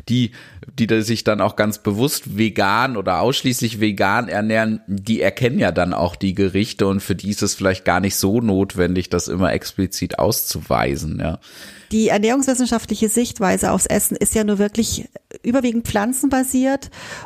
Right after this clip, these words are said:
Speaker 2: und mit wenig Fleisch und Wurst und Milch in der Woche, ja. Also Milch täglich, aber Fleisch und Wurst und auch Fisch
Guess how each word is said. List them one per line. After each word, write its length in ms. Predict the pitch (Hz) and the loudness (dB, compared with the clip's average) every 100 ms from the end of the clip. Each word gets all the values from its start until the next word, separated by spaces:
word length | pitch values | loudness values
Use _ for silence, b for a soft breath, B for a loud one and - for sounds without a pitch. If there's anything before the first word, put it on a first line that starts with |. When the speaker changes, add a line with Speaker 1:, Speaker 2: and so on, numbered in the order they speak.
| B | B
Speaker 2:
und 500 | 208 214 214 220 - | 2 2 2 -2 -2
mit 220 | 208 214 | -2 2
wenig 340 | 190 202 208 | 2 2 0
Fleisch 420 | - 214 214 226 - | 0 2 2 2 2
und 320 | 208 196 190 | 0 0 2
Wurst 340 | 202 208 - | 2 2 0
und 140 | 202 190 | 2 2
Milch 460 | 165 175 - - - | 2 2 -2 -8 -2
in 140 | 180 | 0
der 160 | 190 180 | 2 0
Woche, 260 | 160 - | -4 0
ja. 220 | 165 170 | 2 2
Also 380 | 214 190 185 185 | 2 2 2 0
Milch 280 | 190 190 190 | 0 0 0
täglich, 380 | - 240 262 233 | 0 0 0 0
aber 140 | 180 | 0
Fleisch 320 | 170 185 175 196 | 0 2 2 0
und 160 | 175 | -2
Wurst 480 | 175 190 190 - - | 0 2 0 -4 -4
und 160 | 180 180 | -2 0
auch 140 | 160 | -2
Fisch 400 | - 208 220 - | 0 0 0 -2